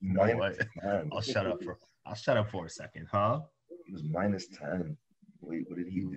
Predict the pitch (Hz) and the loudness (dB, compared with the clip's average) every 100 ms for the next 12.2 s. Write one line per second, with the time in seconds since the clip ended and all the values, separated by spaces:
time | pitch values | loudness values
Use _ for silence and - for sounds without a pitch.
0 | 78 71 87 90 65 82 80 82 80 - | -6 -6 -4 -4 -4 -6 -10 -10 -14 -16
1 | 82 82 82 82 _ _ 90 76 80 92 | -16 -14 -14 -16 _ _ -8 -6 -2 -2
2 | 98 87 - 104 78 78 80 - - 87 | -2 -4 0 0 -2 -8 -10 -10 -6 -6
3 | 82 82 85 85 - - 95 _ _ _ | -8 -12 -12 -12 -14 -14 -16 _ _ _
4 | _ 349 - 107 107 107 - - _ _ | _ -20 -14 -12 -6 -6 -6 -20 _ _
5 | - 76 92 110 110 - 90 82 80 78 | -18 -10 -2 -2 -4 -14 -14 -12 -14 -16
6 | 92 _ - - - - - - - _ | -18 _ -20 -20 -18 -16 -6 -6 -6 _
7 | - - _ _ _ _ _ _ _ _ | -20 -20 _ _ _ _ _ _ _ _
8 | _ - _ _ - 269 - 262 - 78 | _ -20 _ _ -10 -10 -6 -8 -6 -8
9 | - - _ 349 - - 90 90 92 92 | -8 -14 _ -20 -20 -12 -10 -8 -8 -8
10 | 98 110 - _ _ _ - - - - | -6 -8 -12 _ _ _ -16 -16 -14 0
11 | 110 92 107 - 156 131 120 120 113 120 | 2 2 -6 -10 4 6 6 4 4 4
12 | 113 | 4